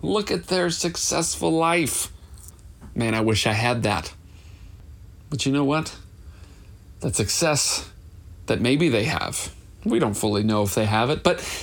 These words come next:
the success that we think that they have, well, it only comes on the backs of failures.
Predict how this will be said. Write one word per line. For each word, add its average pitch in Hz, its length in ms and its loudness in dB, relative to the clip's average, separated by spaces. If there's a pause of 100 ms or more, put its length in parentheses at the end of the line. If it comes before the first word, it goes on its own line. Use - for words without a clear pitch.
the 175 80 8
success 185 520 2
that 143 140 4
we 175 160 4
think 226 380 2
that 165 160 2
they 160 160 4
have, 113 580 2 (1000)
well, 107 200 0
it 117 100 0
only 131 280 2
comes 117 300 0
on 104 120 2
the 101 60 2
backs 101 380 0
of - 80 -8
failures. - 640 -6